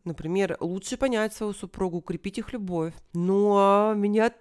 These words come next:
тоже смущает такое беспардонное вмешательство в личную жизнь, нарушение тех самых границ. И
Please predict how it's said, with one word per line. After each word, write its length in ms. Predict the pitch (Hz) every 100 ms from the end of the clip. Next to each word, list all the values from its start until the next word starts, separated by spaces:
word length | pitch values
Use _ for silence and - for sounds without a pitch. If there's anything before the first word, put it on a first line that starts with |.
| -
тоже 480 | 226 214 208 220 220
смущает 640 | - 196 196 185 202 214
такое 320 | 202 202 214 208
беспардонное 840 | 175 180 - 165 175 185 220 208
вмешательство 960 | 196 175 180 180 220 - 185 185 180 160
в 140 | - 151
личную 800 | 180 175 - - 185 180 185 185
жизнь, 720 | 185 226 143 151 165 170 170
нарушение 520 | 180 175 - 202 180
тех 160 | 175 185
самых 340 | 208 190 180
границ. 600 | 160 196 185 175 - - 214 208 -
И 260 | 190 202